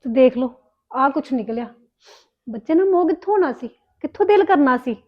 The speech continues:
ਬੱਚਾ ਵੇਖਣ ਲਈ? ਉਹਦੇ ਲਈ ਤੇ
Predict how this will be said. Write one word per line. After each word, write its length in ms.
ਬੱਚਾ 280
ਵੇਖਣ 340
ਲਈ? 120
ਉਹਦੇ 160
ਲਈ 140
ਤੇ 180